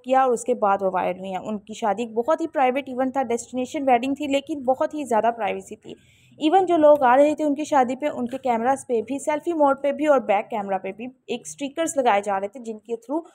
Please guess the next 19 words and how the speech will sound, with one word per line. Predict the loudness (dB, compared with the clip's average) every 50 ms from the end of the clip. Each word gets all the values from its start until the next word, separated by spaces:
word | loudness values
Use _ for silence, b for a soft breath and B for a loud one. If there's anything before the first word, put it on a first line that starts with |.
| b b b b b
आप | 4 4 4 4 4
कोई | 4 4 4
भी | 4 2 -2
पिक्चर | -2 -6 -12 _ -4 -2 2
या | 2 2
वीडियो | 2 2 0 0 2 2 2
नहीं | 2 0 -2 -2 -2
बना | 0 0 0 -2 -2
सकते, | -4 -6 -10 -10 -10 -6
ना | 0 2 2
ही | 2 2 0 -2
उसे | -2 0 0 2
वायरल | 4 4 4 4 2
कर | 0 -2 -4
सकते | -4 -6 -10 -14 -12 -12
हैं। | -10 -6
हाल | 0 2 2 2 2
ही | 0 -2 -4
में | -4 -4 -6